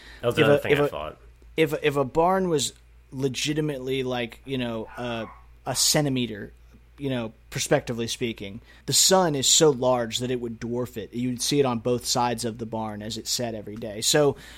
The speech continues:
Speaker 2: for the barn to actively block it, it made me think that, like, maybe it seems far away to her, and that's a, that's her,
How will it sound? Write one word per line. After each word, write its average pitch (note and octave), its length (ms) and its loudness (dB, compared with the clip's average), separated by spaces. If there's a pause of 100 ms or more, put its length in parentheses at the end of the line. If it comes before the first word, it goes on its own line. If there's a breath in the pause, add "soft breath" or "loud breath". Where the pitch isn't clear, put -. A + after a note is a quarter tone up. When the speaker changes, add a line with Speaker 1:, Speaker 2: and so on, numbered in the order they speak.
(140 loud breath)
Speaker 2:
for D#3+ 180 6
the C#3+ 180 0
barn E3+ 520 2
to D3 140 -2
actively C3+ 460 -4
block A2 480 -8
it, C3 180 0
it C3 120 0
made C3 180 0
me B2+ 120 0
think B2+ 260 -4
that, A#2 180 -4 (220 loud breath)
like, C#3+ 180 -4
maybe E3 220 4
it D#3 100 0
seems D#3 460 2
far D3+ 220 6
away C#3 180 4
to B2 100 -2
her, C#3+ 380 -2
and C3+ 140 -2
that's C3 180 -4
a, C3+ 60 -2 (100)
that's B2+ 280 -2
her, C3+ 460 -2